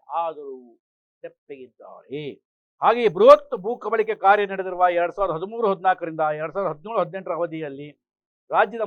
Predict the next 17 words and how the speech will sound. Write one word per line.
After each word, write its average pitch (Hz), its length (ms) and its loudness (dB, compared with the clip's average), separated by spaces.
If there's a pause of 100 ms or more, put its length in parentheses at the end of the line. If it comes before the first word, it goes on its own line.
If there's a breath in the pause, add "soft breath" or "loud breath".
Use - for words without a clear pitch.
ಮುಖ್ಯಮಂತ್ರಿಯಾಗಿದ್ದ 190 760 -6 (580)
ಸಿದ್ದರಾಮಯ್ಯ 240 720 0 (240)
ಎಂಬ 196 120 -6 (180)
ಪರಮಭ್ರಷ್ಟನ 226 640 -2 (100)
ಸರ್ಕಾರದಿಂದಲೇ, 190 760 -4 (140)
ಸಹಕಾರದಿಂದಲೇ 214 680 0 (120)
ಹತ್ತು 220 320 -4
ಸಾವಿರ 202 280 -4 (100)
ಕೋಟಿ 185 240 -14
ಬೆಲೆ 170 180 -6
ಬಾಳುವ 160 180 -6 (160)
ಸಾವಿರದ 214 400 0 (140)
ನೂರು 254 200 -10 (120)
ಎಕರೆಗಳಷ್ಟು 185 440 -14
ಅತ್ಯಮೂಲ್ಯ 233 480 -16
ಸರ್ಕಾರಿ 185 420 -8
ಸ್ವತ್ತು 156 280 -18